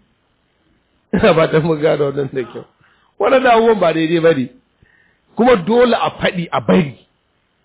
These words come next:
Kuma ana yi, ai. Kaga yaro ya zo ba tsafta. Ran-, lokacin da aka yi maulidin can na ƙasa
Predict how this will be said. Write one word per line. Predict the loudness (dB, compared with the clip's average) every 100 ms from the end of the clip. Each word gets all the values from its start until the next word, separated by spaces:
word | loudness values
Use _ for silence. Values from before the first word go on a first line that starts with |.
| _ _
Kuma | -4 -2
ana | 0 0 0
yi, | 0
ai. | -4 -10 -12 _ _ _ _ _
Kaga | -6 0
yaro | 2 2 2
ya | 2 0
zo | -2 -6 -8 -2
ba | 0 0
tsafta. | -2 -8 -8 -16 -14
Ran-, | -6 -6 -6 _ _ _ _
lokacin | 0 0 -2 -2
da | 0
aka | 0 -2
yi | 0
maulidin | 0 0 -4 -4
can | -6 -4
na | -6
ƙasa | -6 -4 0 -2